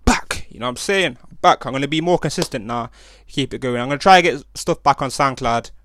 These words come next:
I, in fact, I'm, I'm going to get it on SoundCloud still. I've been playing about. I've, I've been so happy with the Spotify thing that I've been forget, forgetting about my Sp-, my SoundCloud use. I'm gonna upload every episode back to SoundCloud.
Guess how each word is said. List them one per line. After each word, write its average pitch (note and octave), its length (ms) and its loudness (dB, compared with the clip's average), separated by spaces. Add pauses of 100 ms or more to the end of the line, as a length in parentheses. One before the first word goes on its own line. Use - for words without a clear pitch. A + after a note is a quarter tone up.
(120)
I, A#2 120 -2
in - 80 -8
fact, - 60 0
I'm, C3 340 2
I'm C3 80 -4
going C3 240 0
to B2+ 100 -8
get A2+ 140 -6
it - 40 -6
on D2+ 80 -10
SoundCloud - 460 -14
still. - 320 -16
I've A2+ 100 -6
been B2 100 -6
playing C3 260 2
about. A2+ 340 -2 (540)
I've, B2 100 -4
I've - 160 -2
been B2 260 -4
so D3+ 220 2
happy C#3+ 220 6
with B2+ 100 -2
the - 60 -8
Spotify A#2 420 0
thing A#2 240 -10 (260)
that A#2 120 -4
I've A2+ 60 -4
been C3+ 100 -14
forget, - 280 -6
forgetting C3+ 300 -2
about A#2 180 0
my A2+ 80 -6
Sp-, - 320 -12
my B2 160 -8
SoundCloud A#2+ 420 -4
use. A2 200 -10
I'm A2+ 60 -8
gonna A2+ 200 -4
upload C3+ 320 0 (100)
every D#3 280 2
episode C#3 380 0
back C#3 140 2
to - 40 -18
SoundCloud. B2 600 -2